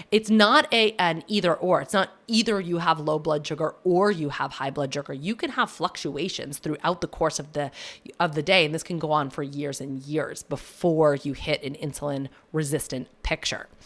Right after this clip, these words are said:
Um, so that's what, one of the reasons that I take low blood sugar so seriously. Like, we gotta get, we gotta address that. We can't just let that run rampant. Um, so over time, cells can become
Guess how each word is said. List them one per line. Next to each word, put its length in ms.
Um, 540
so 100
that's 160
what, 240
one 160
of 100
the 80
reasons 300
that 100
I 60
take 240
low 180
blood 240
sugar 220
so 160
seriously. 480
Like, 140
we 100
gotta 140
get, 140
we 100
gotta 180
address 380
that. 260
We 80
can't 380
just 200
let 140
that 240
run 280
rampant. 540
Um, 380
so 200
over 280
time, 320
cells 380
can 100
become 340